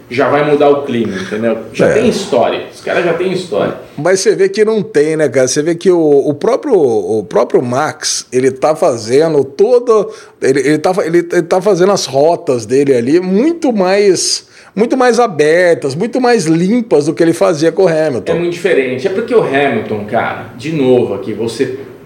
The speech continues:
Speaker 1: vou, vou, vou ser polêmico. O Hamilton, existia
Speaker 2: Ele dá
Speaker 1: uma proteção, não sei, cara. Porque se a gente olhar os, os anos todos que a gente teve aí de Fórmula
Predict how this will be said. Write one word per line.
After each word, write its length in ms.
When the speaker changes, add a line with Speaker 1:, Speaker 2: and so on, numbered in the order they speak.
Speaker 1:
vou, 500
vou, 400
vou 100
ser 220
polêmico. 880
O 140
Hamilton, 720
existia 440
Speaker 2:
Ele 180
dá 180
Speaker 1:
uma 120
proteção, 880
não 100
sei, 600
cara. 360
Porque 280
se 120
a 40
gente 260
olhar 580
os, 300
os 300
anos 520
todos 380
que 80
a 60
gente 200
teve 300
aí 80
de 80
Fórmula 320